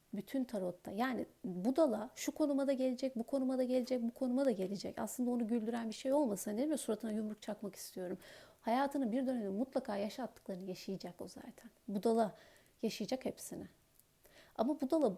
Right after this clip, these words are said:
burada şu an bizi ilgilendiren kısmıyla risk alan taraf. Hayatınızda konfor alanınızdan çıkmadığınız sürece hiçbir şeyi tam anlamıyla yaşayıp ders alıp salıvermezsiniz.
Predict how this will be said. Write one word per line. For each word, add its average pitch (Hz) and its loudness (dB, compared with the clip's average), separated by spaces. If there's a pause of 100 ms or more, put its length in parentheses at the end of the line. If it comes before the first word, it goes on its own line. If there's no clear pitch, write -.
burada 262 2
şu - -6
an 185 -2
bizi 202 2
ilgilendiren 190 0
kısmıyla 254 -4
risk 240 -2
alan 180 -6
taraf. - -10 (500)
Hayatınızda 247 -2
konfor 233 -2
alanınızdan 196 -2
çıkmadığınız 196 -4
sürece 233 -4 (380)
hiçbir 247 -2
şeyi 190 -4
tam 254 -4
anlamıyla 196 -4
yaşayıp 226 -8
ders 240 -6
alıp 214 -8
salıvermezsiniz. 190 -8